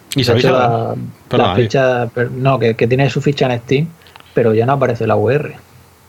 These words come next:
Speaker 2: Y antes sí. Y lo digo antes sí porque nosotros lo tenemos en nuestro sistema de, de base de datos. Y ahora no, no, <laughs> no lo veo. No sé si es que ahora van a decir que no lo vamos a poner o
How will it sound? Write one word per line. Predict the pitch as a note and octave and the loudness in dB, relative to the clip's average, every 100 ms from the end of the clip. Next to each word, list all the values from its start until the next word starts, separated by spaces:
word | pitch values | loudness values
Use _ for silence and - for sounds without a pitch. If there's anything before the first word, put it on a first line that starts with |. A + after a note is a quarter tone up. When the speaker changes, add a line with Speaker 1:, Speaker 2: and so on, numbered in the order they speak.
| _ - | _ -6
Speaker 2:
Y | B2+ | -2
antes | A2+ A#2 C3+ | -2 -2 -2
sí. | - C#3 - - - - - - - - - - - - F3+ | -2 -4 -6 -20 -20 -20 -20 -20 -20 -20 -20 -20 -20 -12 -4
Y | B2+ | 0
lo | A#2 | 2
digo | A#2 B2+ | 4 4
antes | C3+ C#3 B2 | 2 0 -2
sí | - | 0
porque | C3+ C3 - A#2+ | 0 -2 -2 -4
nosotros | G2+ A2+ | -2 0
lo | B2 | 2
tenemos | A2+ G#2+ G#2+ G#2+ | 0 0 0 0
en | G#2+ | -2
nuestro | G#2 A2 | -2 -4
sistema | G#2+ G2+ - A#2+ A2+ - - - - | -4 -4 -2 -2 -2 -6 -20 -20 -6
de, | B2+ G#2 G2+ | 0 0 2
de | G2 | 2
base | G#2+ G#2 | 0 0
de | A2+ | 0
datos. | A2 A#2+ D#3+ - - - - - - - - - - - | 0 0 -4 -10 -20 -20 -20 -20 -20 -20 -20 -20 -20 -6
Y | - B2+ | 0 2
ahora | A2+ A#2 | 2 2
no, | B2 A2 G#2+ G#2 | 2 2 0 0
no, | G#2 G#2 G2+ G2+ G#2+ - | 0 0 0 -2 -6 -8
<laughs> | - - | -4 0
no | B2+ | 2
lo | A#2+ | 4
veo. | B2+ | 2
No | A#2+ | 0
sé | G#2+ | -2
si | A2+ | -2
es | A2+ | 0
que | A#2 G#2+ A2+ G#2+ | 0 2 2 2
ahora | A2 A2 | 2 2
van | A2+ A2 | 2 0
a | |
decir | G#2+ A2+ | 0 -2
que | A2 A2+ | -2 0
no | A2 | 2
lo | A2 | 2
vamos | G#2+ G#2+ | 2 2
a | G#2+ | 2
poner | G#2+ C#3 | 2 2
o | C#3 A2+ | 2 0